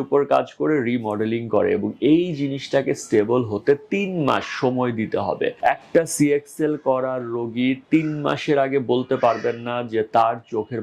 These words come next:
পাওয়ার স্টেবল রয়েছে, এটাই হচ্ছে হলো নিয়ম। এখন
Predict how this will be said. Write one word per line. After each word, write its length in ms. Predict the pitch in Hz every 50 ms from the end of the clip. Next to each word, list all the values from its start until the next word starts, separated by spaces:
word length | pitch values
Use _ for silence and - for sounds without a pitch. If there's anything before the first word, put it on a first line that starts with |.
| - -
পাওয়ার 280 | 107 107 104 107 107 107 - -
স্টেবল 360 | - - 117 107 90 104 101 101 95 92
রয়েছে, 360 | 95 90 90 90 - - - - - - - 156 160
এটাই 280 | 160 - 185 175 180 160 151
হচ্ছে 260 | 156 151 - - - 151 139
হলো 200 | 139 143 135 127 123 117 113
নিয়ম। 280 | 117 113 95 85 82 - - - _ _ _ _ _ - - 117 -
এখন 200 | - - 95